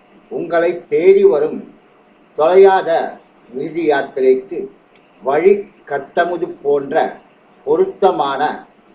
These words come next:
துணையாக அமையும் என்பதை உணர்வீர்களாக. உம்மிடம் வந்து யாசித்தவர்களுக்கு இல்லை கரியாயினும் வெந்து எதுவாயினும்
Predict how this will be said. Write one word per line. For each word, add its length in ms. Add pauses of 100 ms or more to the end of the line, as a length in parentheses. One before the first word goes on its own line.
(120)
துணையாக 540 (200)
அமையும் 460 (200)
என்பதை 500 (680)
உணர்வீர்களாக. 960 (1160)
உம்மிடம் 520
வந்து 340 (640)
யாசித்தவர்களுக்கு 1080 (840)
இல்லை 360 (1000)
கரியாயினும் 760 (500)
வெந்து 380
எதுவாயினும் 720